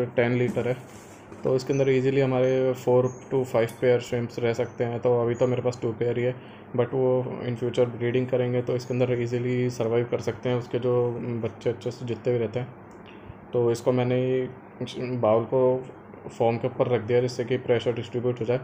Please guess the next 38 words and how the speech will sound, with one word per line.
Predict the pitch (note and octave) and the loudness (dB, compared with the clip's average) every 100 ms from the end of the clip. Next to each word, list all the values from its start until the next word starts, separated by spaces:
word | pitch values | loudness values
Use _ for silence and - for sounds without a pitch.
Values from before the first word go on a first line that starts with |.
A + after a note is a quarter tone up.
| - - - - | -6 -20 -10 -2
आप | A#2+ A#2+ B2+ B2 B2 - - - - | 0 0 0 2 2 0 -6 -14 -8
जो | B2+ A#2+ A2 | 0 0 0
thermocol | A#2 A#2 B2+ B2 | -2 0 2 2
होता | A2+ | 2
है | B2 | -2
उसके | - | -2
ऊपर | B2 B2 | -2 0
भी | B2 | 0
रख | A2+ | -2
सकते | - - C3+ | -6 -4 2
हैं। | B2+ | 4
और | B2 B2 | 4 2
ये | |
जो | B2 B2 | 0 0
stand | B2 - B2 B2+ | -2 0 0 0
दिख | B2 | 2
रहा | B2+ | 4
है, | B2+ | 4
वुडन | A#2+ A#2 B2 | 2 0 0
stand | B2+ B2+ A#2 | -4 -6 -2
है, | B2 | -2
ये | B2 | -2
मैंने | A#2+ A#2+ A#2 | -4 -4 -4
खुद | A#2 A#2 | -4 -2
घर | G#2+ | -2
पे | G#2 | 0
बनाया | A#2+ A2+ A2+ | -2 -2 -6
है। | C3 - - - - - | -8 -12 -20 -20 -10 0
और | B2 | 0
इसके | - B2+ | 0 -2
अंदर | B2 | -2
मैंने | B2 B2 | 0 0
light | A#2 A#2 C3 | 0 -2 -2
use | B2 - | -4 -2
करी | A#2+ A#2+ | 0 0
है, | B2 | 0
वो | B2 | 0
मैंने | A#2+ A#2+ | -2 -2